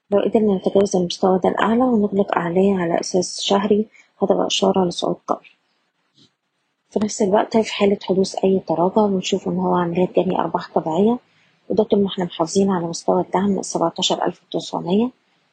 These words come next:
ده أقل مستوى اتسجل الأسبوع اللي فات، وفي نفس الوقت هو مستوى حماية الأرباح على الأجل القصير. وبالنسبة للأسهم، نبدأ بسهم المصرية للاتصالات. نقدر نحتفظ طول ما إحنا محافظين على مستوى الدعم الهام الخمسة وعشرين جنيه وخمسة وتمانين قرش،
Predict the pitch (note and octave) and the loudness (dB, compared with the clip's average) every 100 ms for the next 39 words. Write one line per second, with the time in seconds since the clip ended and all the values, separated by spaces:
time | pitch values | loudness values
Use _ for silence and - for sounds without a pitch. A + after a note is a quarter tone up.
0 | - G#3 G3+ F3 G3 F#3+ G3+ F#3 F3 E3 | 0 2 0 0 0 2 0 0 0 -2
1 | E3 E3 F#3 E3 D#3+ - A#3+ - G3 F#3+ | -4 0 0 0 -4 0 0 0 -4 -2
2 | G3+ F3 E3+ G#3 - F3 D#3+ - F#3 F3+ | 0 0 2 0 0 -2 -2 0 0 0
3 | E3+ E3+ - - - - F#3 G3 F#3 E3+ | -2 -4 -4 -4 -4 0 0 0 -4 -2
4 | - E3+ F3 E3+ - - - - - _ | -2 0 -2 -4 -10 -10 -10 -16 -20 _
5 | _ _ _ _ _ - - _ _ _ | _ _ _ _ _ -20 -20 _ _ _
6 | _ _ _ _ _ _ G#3 G3+ A3 - | _ _ _ _ _ _ 0 2 2 0
7 | F3 F3+ G#3 - C4 A3+ F#3 F3+ - G#3 | 0 2 0 0 2 2 2 0 0 0
8 | G#3+ F#3 E3+ - G3+ F#3 F3+ - - E3+ | 2 0 -4 -2 0 0 -2 -4 0 2
9 | A3+ - G#3+ F3+ F3+ F3 - F#3+ F#3 G#3+ | 2 0 0 0 -2 -6 -4 -2 0 0
10 | G3 F#3+ G3 F#3 - E3+ G3 G3 F#3+ F3 | 0 -2 -4 -6 -6 -4 0 2 0 -2
11 | F3 - F#3 F3+ - F#3 G#3+ F3 E3+ F#3+ | -8 -6 -2 -2 0 2 2 0 0 0
12 | A3+ B3+ _ _ - F#3+ G#3+ - F3+ F3 | 2 0 _ _ -6 0 0 0 -2 0
13 | G3+ F#3 F#3 F#3+ G3 G3 F3+ F#3 F3 F3+ | 0 2 2 0 -2 -2 -4 -4 -2 0
14 | F#3 - A3+ - | 0 0 -2 -4